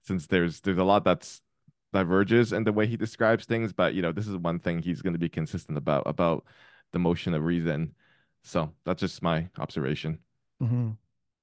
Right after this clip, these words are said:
Speaker 2: Thanks. And, and, yeah, very important to recall that motion was the basis on which the Athenian proved,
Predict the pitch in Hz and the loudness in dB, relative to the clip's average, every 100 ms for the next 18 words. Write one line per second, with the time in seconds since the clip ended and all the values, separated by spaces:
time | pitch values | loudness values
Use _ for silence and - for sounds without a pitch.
0 | _ - 131 - 135 143 123 120 123 123 | _ -4 -2 -2 0 0 0 0 0 2
1 | 131 123 - 139 123 - 135 117 - 127 | 2 0 0 2 2 -2 -2 -2 -2 -2
2 | 113 110 123 123 117 123 113 117 107 110 | 0 -2 0 0 0 0 0 -2 -2 0
3 | 127 127 127 - 117 120 - - - 117 | 0 0 -2 -2 0 -2 -4 -6 -4 -4
4 | - 135 123 117 - - 202 147 127 - | 0 2 4 2 0 4 4 4 2 -4